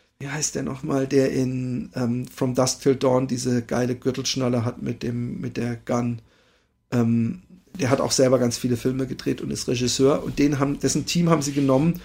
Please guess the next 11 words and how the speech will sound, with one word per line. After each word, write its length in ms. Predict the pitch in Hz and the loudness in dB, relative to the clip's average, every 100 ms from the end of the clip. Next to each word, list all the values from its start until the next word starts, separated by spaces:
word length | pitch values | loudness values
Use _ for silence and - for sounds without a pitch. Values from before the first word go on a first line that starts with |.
| - - - | -16 -20 0
für 160 | 156 | 2
die 100 | 156 | 2
Special 380 | - 147 - - | 2 2 2 0
Effects 300 | - 147 - | 0 0 0
und 100 | 139 | -4
deswegen 340 | 127 151 147 | -2 0 0
ist 140 | - 139 | -2 -4
in 120 | 143 | 0
Django 280 | 131 135 156 | 2 2 0
Unchained 480 | 135 - 131 151 - - _ _ | -2 0 2 0 -2 -14 _ _
wirklich 460 | 147 139 147 - | 2 2 2 -2